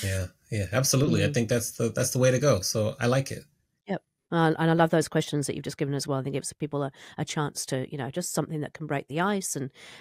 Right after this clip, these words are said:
Speaker 2: and lo-, people do love to talk about themselves, and that people also love to help. So, you know,
Speaker 1: Yes.
Speaker 2: asking for help is, is good as well. Okay,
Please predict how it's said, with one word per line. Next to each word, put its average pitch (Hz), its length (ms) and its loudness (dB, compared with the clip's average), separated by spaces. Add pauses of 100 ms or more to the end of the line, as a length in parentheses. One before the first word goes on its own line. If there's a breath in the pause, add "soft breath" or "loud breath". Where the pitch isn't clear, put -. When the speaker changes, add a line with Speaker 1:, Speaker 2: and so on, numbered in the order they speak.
Speaker 2:
and 165 260 2
lo-, 196 140 6
people - 260 2
do 233 180 4
love 214 180 2
to 208 60 -6
talk 208 200 0
about 214 100 2
themselves, 202 360 0
and 220 120 2
that - 100 -2
people 254 280 -2
also 262 240 -2
love 247 180 0
to 208 80 -2
help. 170 320 -2
So, - 180 -2
you 165 160 0
know, 160 120 0
Speaker 1:
Yes. - 40 -4
Speaker 2:
asking 170 340 -2
for 139 120 -6
help 147 240 -2
is, - 240 -8 (240 loud breath)
is 151 140 -2
good 143 140 0
as 139 120 -2
well. 147 220 4 (800 loud breath)
Okay, 370 280 12